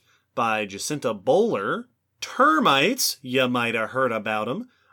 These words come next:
are famously, uh, very common all over the globe. They are famous for eating wood. They are famous for being social. They are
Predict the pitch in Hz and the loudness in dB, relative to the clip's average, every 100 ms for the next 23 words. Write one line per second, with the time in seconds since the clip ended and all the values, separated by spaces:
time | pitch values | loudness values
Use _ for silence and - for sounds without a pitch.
0 | - 123 120 - 165 156 147 - 143 135 | -4 -2 -2 0 0 0 0 -2 -2 -2
1 | 127 127 - 123 92 85 143 151 135 123 | -2 -4 -6 -10 -8 0 2 4 2 0
2 | 107 104 104 107 _ 123 127 139 131 120 | -4 -4 -8 -12 _ 0 2 4 4 2
3 | 113 104 104 101 98 87 _ _ _ 123 | -4 -8 -8 -6 -8 -10 _ _ _ -6
4 | 104 98 - 135 127 120 131 110 117 101 | -4 -4 -6 -4 -4 -4 -8 -8 -8 -8
5 | 98 131 180 170 143 113 107 120 107 104 | -6 -2 -2 -2 -4 -4 -6 -8 -8 -10
6 | 113 101 95 90 - - - 139 143 - | -10 -10 -10 -10 -6 -2 0 0 -2 -2
7 | 175 269 294 _ _ _ 131 127 123 120 | -2 -2 -8 _ _ _ 0 2 2 2
8 | 117 110 | 0 -4